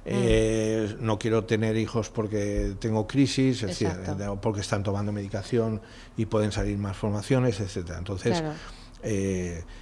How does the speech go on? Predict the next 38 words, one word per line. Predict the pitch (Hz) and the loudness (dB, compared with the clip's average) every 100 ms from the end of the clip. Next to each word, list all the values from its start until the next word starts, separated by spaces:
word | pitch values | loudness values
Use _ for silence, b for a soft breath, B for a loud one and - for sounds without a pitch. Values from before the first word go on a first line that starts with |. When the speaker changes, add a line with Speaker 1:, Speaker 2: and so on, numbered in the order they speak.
| B B - - - - | B B -20 -20 -14 -6
Speaker 1:
realmente | 110 113 123 123 147 135 | 4 6 8 6 6 4
no | 135 113 | 4 4
hay, | 107 104 95 | 4 2 0
no | 135 107 | -4 -4
hay | |
tantos, | 104 101 95 98 | -4 -6 -6 -6
Speaker 2:
No | 92 | -4
hay | 95 | -2
Speaker 1:
no | 175 | -2
hay | |
Speaker 2:
cosa | 165 160 110 160 | -2 0 2 2
Speaker 1:
ta-, | 160 - | 0 0
no | 113 | 2
hay | 117 117 | 4 2
mucho | - 139 127 - 110 | 2 6 6 6 2
descrito. | 92 - 104 95 82 B B B | 0 -2 -4 -4 -8 B B B
Speaker 2:
Ujú. | 180 156 | 0 6
Speaker 1:
Una | 143 | 8
influencia | 151 - 147 139 131 | 8 8 8 8 6
directa | 117 135 131 113 | 6 6 4 2
de | 104 | 4
la | 104 | 2
epilepsia | 101 104 113 113 127 117 110 | 0 0 0 2 4 4 4
en | |
la | 107 | 0
fertilidad, | 98 101 101 104 117 117 - | -2 -6 -4 0 2 2 -2
mm, | - - 87 101 101 101 | -12 -14 -12 -8 -8 -8
difícil. | 95 95 - 101 82 85 B B B | -6 -4 -2 -2 -4 -8 B B B
Sí | - 131 | 0 2
que | 110 | 2
es | 101 | 2
cierto | 127 117 131 | 4 6 6
que | 120 | 4
también | 107 104 | 4 2
las | 110 104 | 2 2
mujeres | 107 - 110 104 - - - - | 0 0 2 0 -2 -10 -12 -8
con | - 110 | -2 0
epilepsia | 104 110 107 - 120 | 0 2 2 4 2